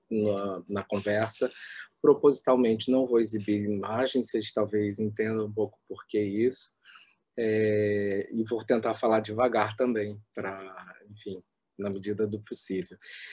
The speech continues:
Essa pesquisa, ela é praticamente o meu estribilho, como o Ricardo Basbal fala que o artista, et cetera, é o estribilho dele,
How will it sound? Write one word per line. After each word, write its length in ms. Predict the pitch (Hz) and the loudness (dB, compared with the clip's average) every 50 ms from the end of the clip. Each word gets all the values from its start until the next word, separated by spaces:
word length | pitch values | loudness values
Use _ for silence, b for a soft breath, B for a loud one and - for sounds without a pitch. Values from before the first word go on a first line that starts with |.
| B B B | B B B
Essa 240 | 143 156 - 180 175 | 0 0 0 0 0
pesquisa, 800 | - 117 107 - - - - 143 151 147 135 113 107 107 101 - - | 0 0 0 -2 -4 -2 2 4 6 6 6 6 4 2 2 2 2
ela 240 | 117 120 123 127 127 | 4 6 6 6 6
é 100 | 131 131 | 4 2
praticamente 800 | - - 170 185 190 185 - - 160 151 151 156 156 156 - 160 | 2 0 2 2 2 0 -2 -2 0 2 2 2 0 0 -2 0
o 60 | 151 | 4
meu 200 | 147 147 147 147 | 6 6 6 6
estribilho, 880 | 143 - - - - 156 156 139 123 127 127 123 120 113 107 104 104 | 2 -2 -4 0 2 2 2 2 4 4 4 6 6 6 4 2 2
como 240 | - 127 131 117 117 | 2 0 2 2 2
o 40 | 110 | 0
Ricardo 380 | 123 110 - 113 107 104 110 | 0 -2 0 -2 -2 -2 -2
Basbal 400 | 110 107 104 101 104 110 104 104 107 | 0 0 0 2 2 0 0 0 0
fala 280 | - - 101 104 104 | 0 0 2 2 0
que 100 | - - | 0 -2
o 40 | 107 | -4
artista, 300 | 98 - - - - 101 | -4 -4 -6 -4 -2 -2
et 120 | 98 - | -2 -2
cetera, 380 | - - 104 98 98 - 98 95 | -4 -4 -4 -4 -4 -4 -4 -2
é 60 | 98 98 | -2 -2
o 20 | |
estribilho 480 | 98 - - 107 104 95 101 98 98 101 | -4 -4 -4 -6 -4 -2 -2 -4 -4 -4
dele, 480 | 95 113 120 127 123 113 104 98 98 | 0 2 6 6 6 6 4 0 -2